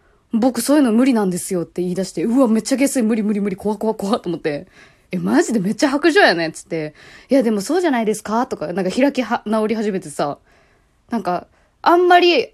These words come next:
あ、あの、仲が深くない関係なのに、そういう親の離婚とかそういう話されると、なんか嫌なんですよって言ってて、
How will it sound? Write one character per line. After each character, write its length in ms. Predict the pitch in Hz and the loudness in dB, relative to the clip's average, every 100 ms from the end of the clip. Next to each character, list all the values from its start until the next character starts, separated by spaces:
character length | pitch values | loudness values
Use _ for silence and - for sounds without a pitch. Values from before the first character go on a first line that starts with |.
| _ | _
あ、 200 | 269 285 _ | 0 0 _
あ 120 | 233 | -4
の、 120 | 233 233 | 0 2
仲 260 | 285 294 | 4 2
が 120 | 214 | 0
深 320 | 208 202 254 240 | -2 -2 -2 0
く 120 | 208 | 0
な 180 | 214 202 | 0 0
い 200 | 156 - | -2 -4
関 300 | 226 208 202 | -4 -4 -2
係 200 | 214 208 | 0 0
な 120 | 202 | -2
の 80 | 175 | -2
に、 140 | 170 | -4
そ 140 | 208 | -4
う 60 | 202 | -2
い 120 | 202 | 0
う 60 | 196 | 0
親 260 | 202 208 | 0 0
の 100 | 202 | -2
離 120 | 196 196 | -4 -4
婚 200 | 196 196 | -4 -4
と 80 | |
か 100 | 175 | -6
そ 100 | 165 | -6
う 20 | 202 | -4
い 20 | |
う 20 | |
話 240 | 190 196 | -2 -4
さ 100 | 190 | -4
れ 100 | 175 | -4
る 100 | 170 | -6
と、 200 | 170 165 | -6 -6
な 120 | 160 190 | -4 -6
ん 40 | |
か 100 | 156 | -4
嫌 220 | 214 226 | -2 -2
な 100 | 202 | -2
ん 80 | 180 | -4
で 80 | 165 | -6
す 160 | - | -10
よ 100 | 160 | -10
っ 40 | 147 | -12
て 140 | - | -16
言 0 | |
っ 40 | - | -18
て 100 | 139 | -10
て、 280 | 147 143 | -8 -10